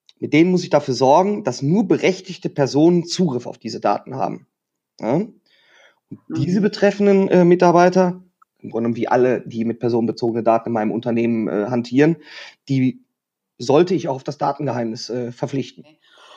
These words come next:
Speaker 2: Und jetzt nochmal auch zur Buchungssituation, ähm, zum Beispiel über Online-Travel-Agencies. Wer ist denn da verantwortlich für Daten? Also schließlich übermittelt ja zum Beispiel H R S die Daten an den Hotelier,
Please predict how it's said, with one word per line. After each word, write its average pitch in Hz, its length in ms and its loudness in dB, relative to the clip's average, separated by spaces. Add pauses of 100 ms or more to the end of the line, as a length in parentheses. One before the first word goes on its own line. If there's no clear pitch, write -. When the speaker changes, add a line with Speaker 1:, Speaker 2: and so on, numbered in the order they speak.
(360)
Speaker 2:
Und 196 360 0 (100)
jetzt 185 300 -2
nochmal 220 360 2
auch 180 300 0
zur 190 180 -4
Buchungssituation, 233 1600 -4
ähm, 185 360 -2
zum 185 140 -8
Beispiel 175 340 -2
über 165 400 0
Online-Travel-Agencies. 208 1500 -4 (480)
Wer 180 300 4
ist - 180 -6
denn 175 100 -4
da 165 220 4
verantwortlich 190 760 -4
für 170 100 -4
Daten? 147 520 0
Also 156 220 -4
schließlich 190 460 -6
übermittelt 175 440 -2
ja 165 120 0
zum 165 140 -2
Beispiel 151 340 -2
H 147 180 2
R 143 160 0
S - 120 -6
die 196 100 -10
Daten 165 400 0
an 156 220 -2
den 156 220 -2
Hotelier, 156 760 -2